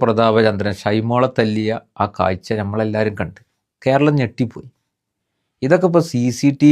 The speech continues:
വി ദൃശ്യങ്ങൾ പുറത്ത് വരുമ്പോഴാണ് നമ്മളിതൊക്കെ അറിയുന്നത്. ആ രംഗം കാണുമ്പോ കേരളത്തിലെ ജനങ്ങൾക്ക് ഒന്നടങ്കം അമർഷം ഉണ്ടാകുന്നുണ്ട്. ആലോചിച്ച് നോക്കി, പ്രതാപചന്ദ്രൻ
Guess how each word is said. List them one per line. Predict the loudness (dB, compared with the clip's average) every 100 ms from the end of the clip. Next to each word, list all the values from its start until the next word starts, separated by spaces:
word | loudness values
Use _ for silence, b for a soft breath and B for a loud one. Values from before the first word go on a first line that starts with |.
| 6
വി | 4
ദൃശ്യങ്ങൾ | 2 -2 -4 -4 -4 -6 -2
പുറത്ത് | -4 -4 -4 -2 2
വരുമ്പോഴാണ് | 0 0 -2 -4 -2 0 0 -2 -6
നമ്മളിതൊക്കെ | -8 -8 -8 -8 -10
അറിയുന്നത്. | -10 -16 -20 _ _ _ _ _ _ _ _ _ _
ആ | 2 4
രംഗം | 6 6 4 4
കാണുമ്പോ | 2 2 0 0 0 -2 0
കേരളത്തിലെ | 0 0 -2 -2 0 2
ജനങ്ങൾക്ക് | 0 -2 -4 -4 0 0
ഒന്നടങ്കം | 0 -2 -2 -2 -2 -2 -2
അമർഷം | -6 -6 -4 -2
ഉണ്ടാകുന്നുണ്ട്. | -2 -4 -8 _ _ _ _ _ _ _ _ _ _ _ _ _ _ _ _ _ _
ആലോചിച്ച് | -2 0 -2
നോക്കി, | -4 -6 -4
പ്രതാപചന്ദ്രൻ | 0 2 4 4 4 4 4